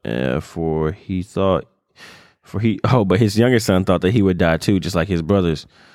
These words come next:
So T-, Tamar, Tamar, that's how we say it. Tamar went to live with her, with her father's household. So she went back to her father's. That's what it says. She went back to her father's.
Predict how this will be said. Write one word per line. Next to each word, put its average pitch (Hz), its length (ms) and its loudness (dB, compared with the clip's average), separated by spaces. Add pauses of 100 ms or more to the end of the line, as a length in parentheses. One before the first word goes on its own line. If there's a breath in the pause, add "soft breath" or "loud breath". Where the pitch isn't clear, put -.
(340 soft breath)
So 85 600 0 (100)
T-, 87 160 -6
Tamar, 101 640 -2 (140)
Tamar, 90 500 -10
that's - 120 -20
how 82 80 -10
we 90 60 -10
say 98 160 -8
it. - 80 -14 (240)
Tamar 101 340 2
went 95 320 0
to - 80 -4
live 87 280 0
with 82 160 -6
her, - 320 -4 (140)
with 95 200 -4
her 104 160 0
father's 90 420 0
household. 71 500 -10 (300 loud breath)
So 98 140 -2
she 123 120 0
went 123 200 2
back 95 180 0
to 92 100 -4
her 101 160 0
father's. 69 400 -6
That's 76 160 -10
what 80 80 -6
it 78 60 -2
says. 73 260 -2
She 85 100 -2
went 82 140 2
back 73 140 -2
to 98 80 -10
her 95 120 0
father's. 87 420 -2